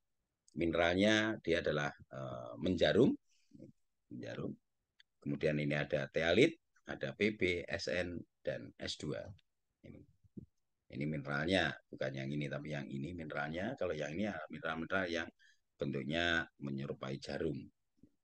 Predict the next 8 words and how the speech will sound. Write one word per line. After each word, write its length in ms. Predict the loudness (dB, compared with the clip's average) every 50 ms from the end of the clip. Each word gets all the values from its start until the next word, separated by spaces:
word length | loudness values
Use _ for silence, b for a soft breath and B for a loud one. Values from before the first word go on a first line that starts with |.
| _ _ _ _ _ b b b b b b b _ _ _ _ _ _ _ _ _ _ _ _ _ _ _ _ -2 2
Kemudian, 480 | 8 12 12 12 12 12 12 12 12
eh, 640 | 12 12 12 12 12 12 12 12 12 12 12 12 10 8 4 0 _ _ _ _ _ _ 8
garam 240 | 8 10 10 8
sulfosat 640 | 8 6 4 2 4 6 6 6 8 10 8 8 8
tipe 400 | 8 4 2 2 4 6 8 8
lima, 480 | 8 8 6 4 4 4 6 6 6 6
ini 160 | 4 2 2
A 80 | 0